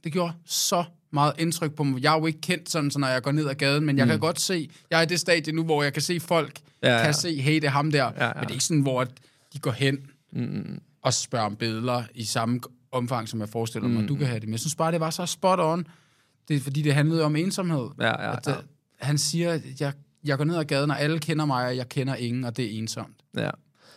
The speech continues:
Speaker 2: Jeg sy-, jeg, jeg havde det lidt på Roskilde faktisk også sådan i år, eller sidste år, øhm, hvor at jeg fik taget så mange billeder.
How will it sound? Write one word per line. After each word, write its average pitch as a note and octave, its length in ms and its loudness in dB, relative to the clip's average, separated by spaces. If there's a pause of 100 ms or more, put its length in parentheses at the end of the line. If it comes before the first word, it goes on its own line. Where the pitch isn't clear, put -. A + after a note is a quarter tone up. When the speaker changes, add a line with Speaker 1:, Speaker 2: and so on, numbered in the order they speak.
Speaker 2:
Jeg B2+ 160 6
sy-, - 200 -2
jeg, D3 220 6
jeg D#3+ 160 4
havde C#3 160 8
det C3 140 2
lidt C3+ 220 0
på B2+ 180 4
Roskilde B2 460 2
faktisk C3 420 0
også A#2 180 6
sådan B2 320 2
i B2 100 2
år, C#3 400 2
eller A#2 200 6
sidste A#2 300 2
år, A#2+ 220 2
øhm, A#2 340 4 (500)
hvor A#2 300 8
at A#2 160 2
jeg A#2 120 4
fik A#2+ 160 2
taget B2+ 340 6
så - 280 4
mange A#2 220 4
billeder. G#2 300 0